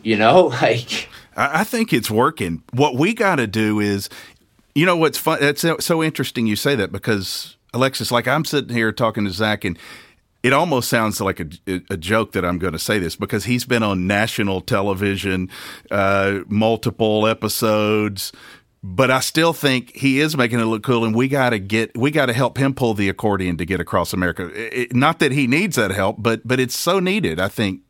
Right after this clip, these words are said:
Speaker 2: to get that message in front of students that they can, from the person they can relate to, you know?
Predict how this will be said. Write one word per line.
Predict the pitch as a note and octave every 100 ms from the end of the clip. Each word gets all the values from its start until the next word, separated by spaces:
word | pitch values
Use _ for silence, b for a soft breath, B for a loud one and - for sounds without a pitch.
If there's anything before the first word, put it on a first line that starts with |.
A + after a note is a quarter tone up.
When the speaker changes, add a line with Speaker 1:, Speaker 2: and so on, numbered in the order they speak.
| - -
Speaker 2:
to |
get | G2 C3 D3
that | B2+ G#2+ F#2+ B B B -
message | G2 A#2 B2+ G#2+ F2+ G#2
in | G2
front | A#2+ A#2+
of | G#2+
students | - A#2+ A2+ F#2+ -
that | F2+ -
they | G#2
can, | - F#2+
from | - G2
the | F2+
person | - A2+ G#2 F#2
they | E2 F2+
can | E2 C#2+
relate | C2+ D#2 _
to, | - -
you | A#1
know? | B1 F2